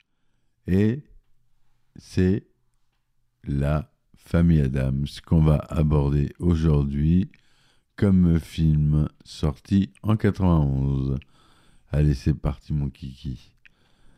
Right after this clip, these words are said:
Donc, c'est un classique, euh, cinématographique pour les amateurs du bizarre et du macabre. Alors, pour vous parler de cette production avec une touche d'humour,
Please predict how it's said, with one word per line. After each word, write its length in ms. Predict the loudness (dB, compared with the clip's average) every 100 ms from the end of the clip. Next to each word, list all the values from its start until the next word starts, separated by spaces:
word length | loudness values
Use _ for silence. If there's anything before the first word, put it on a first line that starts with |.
| _ _ -20 _ -4
Donc, 220 | 0 0
c'est 160 | 0 0
un 480 | 2 4 2 0 -4
classique, 880 | -2 -2 -2 0 0 0 -4 -4
euh, 300 | -2 -2 -4
cinématographique 1120 | -8 -6 -2 0 0 -2 0 0 0 2 0 0
pour 140 | 0
les 180 | 0 0
amateurs 540 | 0 0 0 0 0
du 180 | 0 -4
bizarre 680 | -6 -4 0 0 0 -2 -4
et 40 |
du 160 | -4 -6
macabre. 1000 | -4 -2 -2 0 0 2 4 4 4 2 -2 _ -20 -20 _ _ _ _ _
Alors, 360 | 0 2 2 0
pour 240 | 0 2
vous 200 | 2 0
parler 340 | 0 2 2 2
de 40 |
cette 240 | 0 -4 -2
production 600 | -2 0 -2 0 2 4
avec 260 | 2 0
une 160 | -4 -6
touche 260 | -2 0 2
d'humour, 680 | 0 0 0 0 0 -2